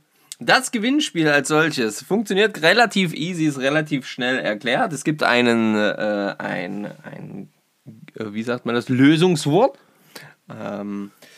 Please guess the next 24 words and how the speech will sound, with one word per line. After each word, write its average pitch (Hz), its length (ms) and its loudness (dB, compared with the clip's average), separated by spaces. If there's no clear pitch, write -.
und 120 400 -2
wir 233 300 2
werden, 160 680 4
dieses 123 300 -6
Lösungswort 151 640 0
hat, - 160 0
äh, 101 240 -4
einige 113 340 2
Buchstaben 147 640 2
und, 135 320 2
ähm, 131 300 2
wir 185 240 -2
werden 139 400 2
jetzt 104 200 -2
immer 196 240 -4
versteckt - 760 -6
in, 123 260 4
äh, 104 380 4
dieser 208 640 0
Folge, 180 380 2
also 120 200 4
in 120 80 2
Folge 120 300 2
hundertvier, 120 760 -2